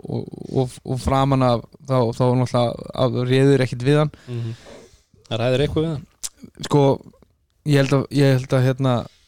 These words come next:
Speaker 1: þegar þú ert að vera að keppa undir Val, þá, þá, þá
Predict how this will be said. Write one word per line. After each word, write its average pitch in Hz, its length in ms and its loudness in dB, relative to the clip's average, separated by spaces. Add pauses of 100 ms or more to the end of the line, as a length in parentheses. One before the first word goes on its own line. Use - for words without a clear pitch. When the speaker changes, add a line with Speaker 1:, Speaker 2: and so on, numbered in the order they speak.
(1120)
Speaker 1:
þegar 147 280 4
þú 190 100 8
ert 185 80 2
að 180 40 4
vera 160 120 2
að - 20 -12
keppa 175 160 2
undir 147 160 2
Val, - 160 -2 (1700)
þá, 127 140 0
þá, 151 160 2 (140)
þá 147 160 0